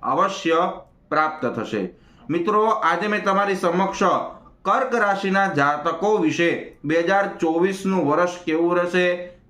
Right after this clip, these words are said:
તેના વિશે સંપૂર્ણ ચર્ચા કરી. મિત્રો, આવી જ રીતે હું તમારી સમક્ષ અન્ય રાશિઓ વિશે પણ ચર્ચા કરીશ અને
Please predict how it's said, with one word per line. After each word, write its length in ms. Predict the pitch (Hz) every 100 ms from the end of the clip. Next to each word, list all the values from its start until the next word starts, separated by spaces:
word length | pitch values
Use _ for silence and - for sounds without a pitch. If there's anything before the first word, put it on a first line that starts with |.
| -
તેના 240 | 175 196 220
વિશે 380 | 190 180 190
સંપૂર્ણ 720 | 180 160 147 143 165 190 226 214
ચર્ચા 380 | 175 156 156 139
કરી. 460 | 131 127 107 - - - - - - - - - _ -
મિત્રો, 640 | 170 175 214 226 220 220 - - _ - - -
આવી 400 | 156 160 220 220
જ 80 |
રીતે 560 | 214 190 185 170 - -
હું 120 | 151
તમારી 360 | 170 165 180 180
સમક્ષ 460 | 170 165 180 - 190
અન્ય 640 | 180 - 160 175 208 240
રાશિઓ 440 | 196 170 170 180 170
વિશે 300 | 160 156 151
પણ 340 | 165 196 190
ચર્ચા 400 | 156 147 165 156
કરીશ 420 | 156 165 147 - - - -
અને 560 | 196 240 185 - -